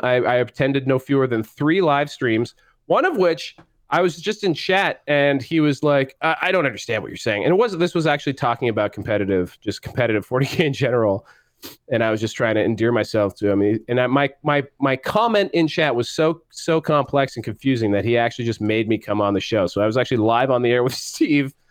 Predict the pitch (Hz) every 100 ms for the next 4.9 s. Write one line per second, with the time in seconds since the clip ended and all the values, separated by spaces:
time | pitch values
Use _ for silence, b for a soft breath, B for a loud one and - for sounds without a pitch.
0 | _ _ _ 143 131 120 117 113 147 -
1 | _ _ _ 123 117 160 143 139 131 123
2 | 104 110 107 107 101 98 101 147 - 98
3 | 87 95 - 117 160 - - 151 170 180
4 | 180 180 185 - 156 175 254 190 -